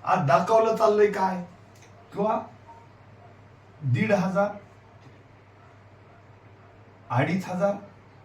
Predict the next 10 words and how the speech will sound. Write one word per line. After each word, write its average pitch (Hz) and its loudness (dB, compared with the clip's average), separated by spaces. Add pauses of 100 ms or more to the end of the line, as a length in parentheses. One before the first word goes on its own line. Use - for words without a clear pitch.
(1120)
आणि 151 0 (300)
चार 170 0
हजार 131 0
वाढलेत. 113 2 (1040)
मित्रांनो, 226 2 (440)
ही 226 4
अशी 214 6
वाढ 233 6
झालेली 240 6
नाहीये. 247 0